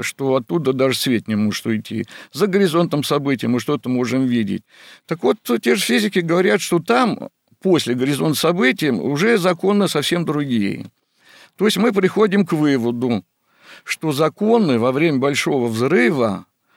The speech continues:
они могли вполне быть совсем иными. И при этом предполагаем в своих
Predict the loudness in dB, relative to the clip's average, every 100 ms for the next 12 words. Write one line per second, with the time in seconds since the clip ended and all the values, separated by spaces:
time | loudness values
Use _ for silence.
0 | -20 _ -6 0 2 2 0 0 0 0
1 | 0 0 -2 -2 0 0 0 0 -2 -4
2 | -4 -2 0 0 0 2 2 2 0 -2
3 | -4 2 2 2 0 -2 -2 0 0 0
4 | 0 0 0 -4 -6 -6 -2 2 0 0